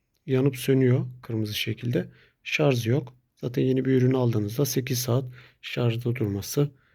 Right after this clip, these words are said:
yeterli. Sonrasında belki bir, e, test edebiliriz sesini falan.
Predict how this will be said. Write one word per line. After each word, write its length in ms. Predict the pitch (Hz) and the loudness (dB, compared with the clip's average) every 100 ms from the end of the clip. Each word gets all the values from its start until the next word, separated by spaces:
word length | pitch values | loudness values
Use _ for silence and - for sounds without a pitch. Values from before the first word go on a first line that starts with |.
| _ _ | _ _
yeterli. 640 | 135 123 110 101 113 147 - _ _ _ _ _ _ _ _ _ _ _ _ _ _ | -2 -2 -2 -2 0 0 -2 _ _ _ _ _ _ _ _ _ _ _ _ _ _
Sonrasında 580 | - 147 113 - 120 120 | -6 -2 -2 0 -2 2
belki 300 | 117 117 123 | 0 0 0
bir, 260 | 123 120 - - _ _ _ - | 2 2 -2 -14 _ _ _ -12
e, 80 | 160 110 107 104 104 104 113 120 147 240 _ _ _ - | -6 -4 -4 -6 -6 -8 -10 -10 -12 -14 _ _ _ -6
test 240 | - 123 123 | -2 0 0
edebiliriz 680 | 110 120 107 95 - - _ | 0 2 0 -2 -6 -8 _
sesini 400 | - - 120 110 | -14 -10 -8 -8
falan. 360 | 107 110 107 | -8 -6 -6